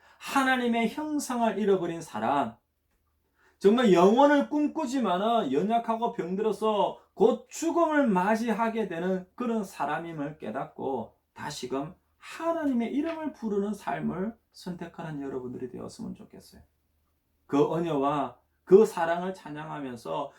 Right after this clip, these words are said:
예배하는 자의 삶을 시작하는 여러분들이 되시기를 바랍니다. 하나님을 찬양하고요,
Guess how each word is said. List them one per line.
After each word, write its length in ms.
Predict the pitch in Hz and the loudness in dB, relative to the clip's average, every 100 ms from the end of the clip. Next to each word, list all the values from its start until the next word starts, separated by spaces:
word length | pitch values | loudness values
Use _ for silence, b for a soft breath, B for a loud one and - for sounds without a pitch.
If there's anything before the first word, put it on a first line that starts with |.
| B | B
예배하는 680 | 117 151 202 247 247 262 262 | 2 6 6 2 -2 -2 -2
자의 340 | 208 185 180 180 | -2 -2 -2 -6
삶을 680 | - 156 147 147 165 190 - | -6 -8 -6 -8 -8 -10 -14
시작하는 640 | - 190 185 - 160 147 | -18 -14 -14 -14 -16 -12
여러분들이 440 | 147 151 135 139 | -10 -10 -10 -12
되시기를 500 | 113 117 - 113 - | -12 -14 -14 -14 -14
바랍니다. 520 | 113 92 98 - - _ _ _ _ _ | -14 -14 -12 -14 -18 _ _ _ _ _
하나님을 580 | - 185 190 175 165 165 | -10 -2 0 0 -4 -8
찬양하고요, 880 | - 139 143 143 139 127 127 170 | -6 -6 -4 -4 -6 -2 -4 -4